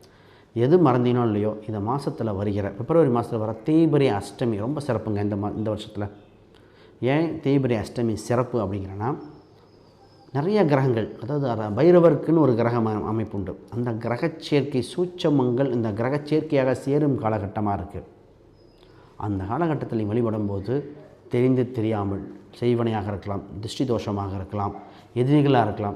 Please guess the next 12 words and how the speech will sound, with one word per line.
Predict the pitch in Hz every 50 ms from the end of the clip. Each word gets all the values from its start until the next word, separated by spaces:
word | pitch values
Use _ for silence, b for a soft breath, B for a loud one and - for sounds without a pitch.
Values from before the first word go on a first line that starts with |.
| - -
எதா | 107
இருந்தாலும் | 110 113 123 123 113 113 120 117 98 92 98
விலகிரும். | 95 87 95 90 - - - - - - B B B B B B -
அப்ப | 117 110 - - 120 117 117 123 123 - - - - - -
இது | 113 117 117 120 120
ஒரு | 113 107
அற்புதமான | 110 127 - - 156 147 139 139 135 131 135
மாதமாக | 120 113 113 117 117 113 110 113 110 101
இருக்கிறது | 117 107 107 104 - 110 104 95
என்பது | 98 95 95 104 147
மாற்று | 147 120 101 104 - - 113 - -
கருத்துல. | 95 87 - 90 85 73